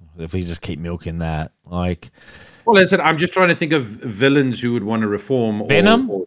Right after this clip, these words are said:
Speaker 2: heroes
Speaker 1: Venom?
Speaker 2: who have
Speaker 1: Venom?
Speaker 2: He's not technically part of the M C U.
Speaker 1: Yeah, but if we're getting desperate, surely we could get him. You know? Why not?
Speaker 2: Don't know.
Speaker 1: Sounds pretty good.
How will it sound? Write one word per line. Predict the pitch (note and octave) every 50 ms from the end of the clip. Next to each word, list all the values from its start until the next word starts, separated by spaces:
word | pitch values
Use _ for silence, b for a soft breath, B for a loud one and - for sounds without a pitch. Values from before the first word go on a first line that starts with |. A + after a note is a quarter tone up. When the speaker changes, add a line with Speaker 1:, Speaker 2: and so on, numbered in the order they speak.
| - _ -
Speaker 2:
heroes | A#2 A#2+ C#3+ D#3
Speaker 1:
Venom? | F#3 G#3+ B3
Speaker 2:
who | - F#2+
have | F#2+ F#2 - _ _
Speaker 1:
Venom? | - B2 C#3+ F3 A3 B3+ C4 F#3 B2+ B2+ - - _ _ _ _ _ _ _ _ _ _ _ _ _ _ _ _ _ _ _ _ _ _
Speaker 2:
He's | - C#3 B2
not | C#3+ D#3 -
technically | - D3 - D3+ - - B2
part | B2+ C#3+ D#3 F3+
of | F#3
the | D3+ A#2+ F#2
M | F2+ E2+
C | - - D2
U. | C#2 B1 B1+ - _ _ _ _ _ _ _ _ _ _ _ _ _ _ _ _ _
Speaker 1:
Yeah, | - - - - E2+
but | F2 F2+ F2+
if | F#2 F2+ -
we're | G#2
getting | G2+ A#2 G#2 F#2+ F2+
desperate, | D#2+ F2 F2 F#2+ - - - B2+ A2+ - -
surely | - - G2 F2+ E2+
we | E2 D#2+
could | - - D#2+ D#2+
get | E2+ F2
him. | G2+ A2+ A#2 G#2+ - - _ _ _ _ _ _ _ _ _ _ _
You | A#2 A2
know? | A#2+ C#3+ D#3 C#3 - _ _ _ _ _ _ _ _
Why | A#2+ A#2+
not? | B2+ D#3 D#3+ C#3+ -
Speaker 2:
Don't | - -
know. | - _ _ _ _ _ _ _ - - _ _ _ _
Speaker 1:
Sounds | - - B2 F#2+ -
pretty | - F#2+ F2+ E2+
good. | E2 A2+ D3 F#3+